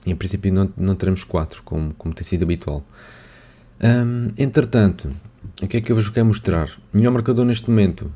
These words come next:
da equipa, Darwin, com vinte golos. Todibo é o segundo melhor marcador, o que é incrível, para um central, né?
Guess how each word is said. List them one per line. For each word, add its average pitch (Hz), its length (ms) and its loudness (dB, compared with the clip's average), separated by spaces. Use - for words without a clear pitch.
da 92 160 0
equipa, 101 460 0
Darwin, 113 400 0
com 101 220 -2
vinte 98 180 0
golos. 107 340 0
Todibo 101 380 6
é 98 40 4
o 95 40 2
segundo 95 200 0
melhor 92 160 4
marcador, 90 360 0
o 104 60 -2
que - 120 -4
é 82 40 0
incrível, 85 500 -2
para 87 100 -4
um 78 100 -2
central, 80 420 -2
né? 92 200 -4